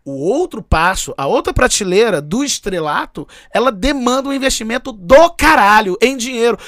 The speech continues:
Eu sei disso, todos os empresários sabem disso, todos os artistas que, que fazem sucesso sabem disso, todas as pessoas envolvidas em produção de artistas sabem disso, todas as pessoas de produção de T V sabem disso, tá entendendo? Então é só não fingir que não sabem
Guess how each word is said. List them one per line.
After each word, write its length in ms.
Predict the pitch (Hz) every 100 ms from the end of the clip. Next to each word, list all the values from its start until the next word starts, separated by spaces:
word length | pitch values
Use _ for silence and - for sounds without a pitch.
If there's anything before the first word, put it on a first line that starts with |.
| -
Eu 220 | - - 226
sei 260 | - 240
disso, 380 | 165 170 254 -
todos 280 | 294 339 262
os 100 | 226
empresários 500 | 247 214 170 202 180
sabem 300 | 202 175 156
disso, 320 | 147 220 220 - - _
todos 280 | 285 311 254
os 120 | 240
artistas 500 | 220 - - 208 185
que, 260 | - - -
que 120 | 202
fazem 240 | 185 185
sucesso 400 | 165 170 202 190
sabem 240 | - 147 135
disso, 360 | 135 208 190 - - - - _
todas 380 | 233 262 277 233
as 100 | 220
pessoas 360 | 202 180 190 180
envolvidas 520 | 185 160 170 180 170
em 80 | 170
produção 520 | 180 165 156 220 214
de 60 | 170
artistas 340 | - 185 170
sabem 260 | 165 147 131
disso, 300 | 185 190 -
todas 280 | 226 220 196
as 100 | 175
pessoas 240 | 180 180
de 60 | 165
produção 340 | 175 - 156
de 100 | 160
T 160 | 196 208
V 320 | 147 220 220 _ _ -
sabem 420 | - 196 175 131
disso, 460 | 135 226 - - _ _ _ _ _
tá 100 | 175
entendendo? 480 | 185 170 226 185 143 _ -
Então 140 | 233
é 60 | 247
só 200 | 262 285
não 100 | 311
fingir 440 | 359 339 156 208
que 80 | -
não 120 | 135
sabem 520 | 127 127 90 - -